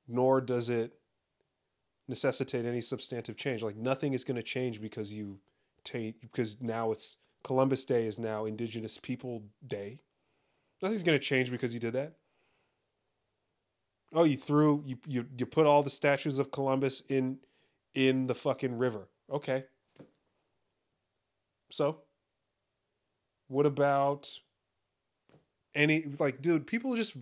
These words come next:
straight up are not ready. People just straight up are not fucking ready to have a real fucking conversation about shit.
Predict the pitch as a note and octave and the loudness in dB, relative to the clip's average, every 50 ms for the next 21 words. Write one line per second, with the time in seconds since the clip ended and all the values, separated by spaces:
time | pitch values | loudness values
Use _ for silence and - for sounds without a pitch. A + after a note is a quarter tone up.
0 | C#3 - - - - - F3 F#3 F#3 F#3 D3 C3 B2 B2+ C#3+ D3 A#2 A#2+ C#3 D3 | -16 -12 -10 -8 -4 -2 0 0 0 0 -2 -2 -2 0 -2 -2 -2 -4 -4 -4
1 | B2 - F3 F3 A3+ A#3+ A3 - - - F3 F3+ F#3 F3+ F#3 C#3 A#2+ A#2 A2+ A#2 | -6 -8 -8 -10 -8 -6 -6 -6 -6 -4 -4 -2 -2 -2 -2 -4 -6 -6 -6 -8
2 | A#2 B2+ C3 - - C#3+ - - A#2+ A2 A2 A#2+ C#3 C#3 A#2 A2 G#2+ A2 G#2+ G2+ | -8 -8 -8 -6 -6 -6 -4 -4 -6 -6 -4 -4 -4 -4 -6 -4 -6 -8 -8 -8
3 | G2 A2 A#2 A#2 A2+ - A#2+ - C3 A#2 - B2+ A#2 A2+ A2+ - - B2 D3 - | -8 -6 -6 -6 -8 -10 -12 -12 -12 -10 -8 -8 -8 -8 -8 -10 -6 -6 -6 -6
4 | - D#3 - A2 A2 - - B2+ C3 | -6 -8 -8 -10 -12 -14 -14 -14 -16